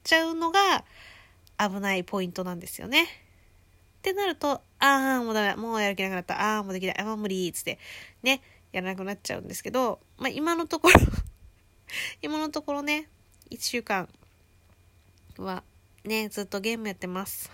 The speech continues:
はい。ので、続けておりますが。ただなんかさ、そのキャラクターもさ、そのなんとなく顔は知ってるからこれそうなんだろうなとかさ、わかるんだけどさ、その、どのキャラが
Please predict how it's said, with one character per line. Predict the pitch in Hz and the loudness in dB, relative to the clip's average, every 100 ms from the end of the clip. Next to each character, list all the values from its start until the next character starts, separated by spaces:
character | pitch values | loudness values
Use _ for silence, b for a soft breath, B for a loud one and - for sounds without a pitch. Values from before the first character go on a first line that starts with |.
| - | -6
は | 190 | -4
い。 | - _ B B B B B B - | -4 _ B B B B B B -14
の | 185 | -10
で、 | 175 - | -8 -8
続 | - 185 180 | -10 -12 -10
け | 185 | -10
て | 185 | -6
お | 185 | -6
り | 180 | -4
ま | 180 185 | -6 -8
す | - | -10
が。 | 185 202 B B B B - _ - b b _ _ - - | -14 -20 B B B B -20 _ -20 b b _ _ -20 -8
た | 349 | -4
だ | 262 | -4
な | 226 | -4
ん | 214 | -8
か | 196 | -8
さ、 | - 196 185 | -6 -6 -6
そ | 196 | -10
の | 185 | -10
キ | - | -2
ャ | 302 | 0
ラ | 381 | 0
ク | - | 0
タ | 403 | 0
ー | 381 | 0
も | 370 | -4
さ、 | - 330 214 | -2 -2 -2
そ | - 220 | -8 -12
の | 208 | -6
な | 269 | -6
ん | 320 | -4
と | 359 | -4
な | 381 | -4
く | - | -6
顔 | - 277 285 | -4 0 2
は | 294 | 0
知 | - | -4
っ | - | -6
て | 349 | -6
る | 330 | -4
か | 233 | -4
ら | 185 | -4
こ | - 208 | -4 -4
れ | 208 - | -4 -6
そ | - 240 | -6 -6
う | 208 | -6
な | 180 | -8
ん | |
だ | 165 | -10
ろ | 156 | -10
う | 165 | -10
な | 165 | -12
と | - | -14
か | - | -14
さ、 | - 170 170 196 B B B B B B B - | -12 -12 -12 -18 B B B B B B B -10
わ | |
か | 202 254 | -4 -4
る | 214 | -4
ん | 170 | -8
だ | |
け | 165 | -10
ど | 165 | -12
さ、 | 165 180 170 - | -8 -8 -10 -14
そ | - 202 | -14 -12
の、 | 185 180 - - | -10 -10 -14 -18
ど | 175 240 | -6 -4
の | 311 427 | -2 -2
キ | 480 466 | 0 2
ャ | |
ラ | 349 | 4
が | 208 190 | 2 -2